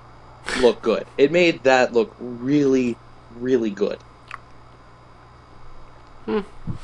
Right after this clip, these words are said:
Speaker 2: Well, most of the stuff that came out in ninety-four would pale in comparison to what they were doing in Japan, so you can't really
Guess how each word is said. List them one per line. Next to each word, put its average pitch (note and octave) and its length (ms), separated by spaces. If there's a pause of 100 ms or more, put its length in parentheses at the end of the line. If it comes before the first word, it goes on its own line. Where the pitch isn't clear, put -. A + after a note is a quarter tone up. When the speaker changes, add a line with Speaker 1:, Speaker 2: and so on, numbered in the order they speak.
(560)
Speaker 2:
Well, A#2+ 280 (1300)
most D#3 220
of - 60
the C3 100
stuff A#2+ 220
that A#2 140
came B2+ 180
out A2+ 100
in G#2+ 100
ninety-four G#2 840 (580)
would A#2 220
pale A2 320
in G2 80
comparison G2 540
to G2+ 60
what F#2+ 120
they G2+ 100
were F#2+ 80
doing F#2+ 280
in F#2 80
Japan, F#2+ 500
so - 100
you G2 140
can't G2+ 240
really F2+ 340